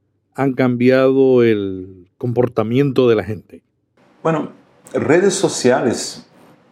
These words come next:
Speaker 2: es un aspecto de algo muy importante que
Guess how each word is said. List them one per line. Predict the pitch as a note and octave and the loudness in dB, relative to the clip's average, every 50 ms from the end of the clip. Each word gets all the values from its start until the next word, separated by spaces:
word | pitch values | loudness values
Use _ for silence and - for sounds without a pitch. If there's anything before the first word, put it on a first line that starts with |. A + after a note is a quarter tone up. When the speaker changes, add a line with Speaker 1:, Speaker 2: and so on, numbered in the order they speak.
| _ _ _ | _ _ _
Speaker 2:
es | - A#2 A#2+ A2+ A2+ | -4 -2 -2 0 2
un | E3 G3 G#3 | 2 2 2
aspecto | G3 C#3+ - - - A#2+ A2+ - - B2+ B2 B2 B2 - _ - | 2 0 -2 -2 -2 -2 -2 -2 -2 -2 -2 -2 -4 -10 _ -20
de | - - A2 G#2 A2 A2 | -20 -12 -2 2 2 2
algo | B2 D3 D3 C3+ C3 B2+ A2 F#2+ - - _ _ _ | 4 2 0 0 0 0 -2 -2 -6 -16 _ _ _
muy | - A#2+ C#3+ E3 G3+ G#3+ G3+ | -18 -8 -4 -2 0 2 2
importante | F#3 - - C3+ A#2+ A#2 - B2 A#2+ A#2+ A#2 B2 A#2+ B2 A#2+ - - _ _ - - - - _ _ _ _ _ _ _ _ | 0 0 -2 -6 -10 -4 0 0 0 2 2 0 0 0 -2 -10 -20 _ _ -20 -20 -20 -20 _ _ _ _ _ _ _ _
que | - - A#2 A2 A2+ A2 A2 A#2+ - G2 | -2 0 2 4 4 4 2 0 -2 -4